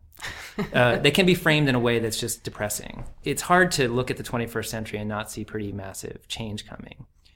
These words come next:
Speaker 2: But I don't perceive what I work on as a sky is falling phenomena. I don't think the world is coming to an end.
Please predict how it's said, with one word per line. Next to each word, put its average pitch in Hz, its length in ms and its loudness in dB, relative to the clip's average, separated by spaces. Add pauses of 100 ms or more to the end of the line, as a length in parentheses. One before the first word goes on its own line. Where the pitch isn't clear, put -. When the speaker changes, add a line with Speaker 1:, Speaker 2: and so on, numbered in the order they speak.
(120)
Speaker 2:
But 156 500 4 (140)
I 143 120 8
don't 165 360 0
perceive 123 540 -2
what 113 120 -2
I 113 100 0
work 104 280 -4
on 104 180 -6
as 101 320 -8
a - 60 -8
sky 104 260 -6
is 104 140 -10
falling 98 320 -8
phenomena. 110 520 -14
I 107 60 -12
don't 113 180 -12
think 107 140 -14
the - 80 -12
world 101 160 -10
is - 80 -14
coming 101 220 -12
to 110 80 -10
an 117 80 -4
end. 147 320 -2